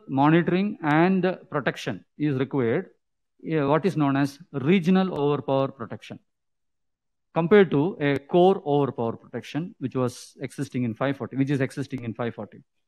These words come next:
The reason being, a larger, uh, reactor, uh, like pressurized heavy water reactor, it is prone to have, uh, some, uh, local, uh, flux peaking. Uh, if you don't monitor that,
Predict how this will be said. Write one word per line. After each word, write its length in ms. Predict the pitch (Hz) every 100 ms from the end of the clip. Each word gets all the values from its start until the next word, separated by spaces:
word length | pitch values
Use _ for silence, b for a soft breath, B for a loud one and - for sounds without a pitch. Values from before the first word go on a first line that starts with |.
| _ _ _ _ _ _ _ -
The 100 | 160
reason 320 | 170 208 226
being, 420 | 196 214 170 180 160
a 140 | 156
larger, 640 | 151 170 180 175 214 214 -
uh, 500 | 151 139 135 131 127
reactor, 540 | 127 147 143 - 117 - _ - -
uh, 220 | 123 120
like 220 | 120 120 - -
pressurized 360 | 120 - 123
heavy 120 | 127
water 280 | 120 113 117
reactor, 420 | 110 127 - 190
it 100 | 160
is 260 | 139 120 - _ _ _ _ -
prone 300 | 196 240 220
to 100 | 170
have, 380 | 165 151 147 - _ _ _ _ _ -
uh, 380 | 139 135 135 139
some, 540 | - - 190 220 220 - _ _
uh, 120 | 143
local, 640 | 139 139 180 202 - 202 190 - _ _ _ _ _ _ -
uh, 360 | 131 127 127 120
flux 360 | 156 165 - -
peaking. 460 | 202 180 143 95 - _ _ _ _ _ _
Uh, 300 | 127 127 127 - _ _
if 180 | 160 -
you 80 | 170
don't 240 | 180 208
monitor 360 | 175 175 170 170
that, 520 | 143 165 131 127